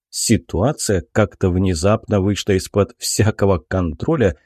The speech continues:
и я среагировал инстинктивно, а сейчас вот сижу и думаю,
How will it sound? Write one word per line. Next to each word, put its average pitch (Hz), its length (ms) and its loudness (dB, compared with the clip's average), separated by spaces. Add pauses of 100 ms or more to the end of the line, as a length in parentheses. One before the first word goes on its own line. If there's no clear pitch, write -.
(240)
и 113 100 0
я 117 260 4
среагировал 156 920 -2
инстинктивно, 135 1200 -2
а 95 120 0
сейчас - 500 -4
вот 120 180 0
сижу 110 340 0
и - 160 -4
думаю, 127 500 0